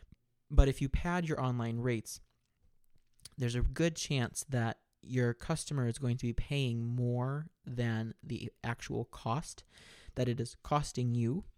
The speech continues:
to ship that package. So let's say, um, a customer has bought in fifteen Dahlia tubers, which is fantastic.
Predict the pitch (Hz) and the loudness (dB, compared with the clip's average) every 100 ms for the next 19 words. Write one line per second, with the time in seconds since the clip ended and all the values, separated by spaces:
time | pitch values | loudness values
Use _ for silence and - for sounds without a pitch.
0 | _ - 113 - 131 - - - 117 - | _ -6 -4 -2 -2 -2 -6 -8 -8 -12
1 | - - _ _ _ _ _ _ _ _ | -16 -18 _ _ _ _ _ _ _ _
2 | _ _ _ _ - - 123 120 120 113 | _ _ _ _ -14 -2 2 4 4 2
3 | - 127 131 - 131 120 117 110 107 - | 0 -2 -2 -2 0 0 0 -2 -6 -12
4 | - - - - 117 113 113 113 110 - | -20 -20 -8 -2 0 0 -2 -4 -6 -6
5 | 120 143 - 139 127 131 117 - 120 117 | 0 2 2 2 4 4 0 -2 0 0
6 | - 120 117 117 110 98 - - - 57 | -2 -4 -4 -4 -6 -8 -12 -18 -20 -20
7 | - - 160 - - 139 123 107 104 92 | -14 -2 -2 0 -6 -2 0 0 -2 -4
8 | - - - - - _ - 123 117 - | -6 -8 -8 -12 -18 _ -10 -8 -6 -4
9 | 113 113 110 - | -4 -4 -8 -10